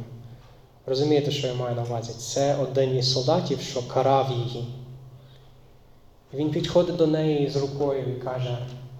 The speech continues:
"Я покаюся. Мені можна прощення теж?"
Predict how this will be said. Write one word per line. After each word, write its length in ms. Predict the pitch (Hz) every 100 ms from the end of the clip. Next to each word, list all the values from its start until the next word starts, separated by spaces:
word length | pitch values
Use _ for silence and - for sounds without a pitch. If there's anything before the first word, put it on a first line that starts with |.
| - - - - - - - -
"Я 80 | 127
покаюся. 680 | 131 - 139 131 131 - - - - - - - - - - - - - _ _ _ _ _ _ _ - _ _ _ _ _ - - _ _ _ - - - 139
Мені 220 | 135 143
можна 360 | 147 156 165
прощення 640 | 175 139 123 - - 127 113
теж?" 340 | - - -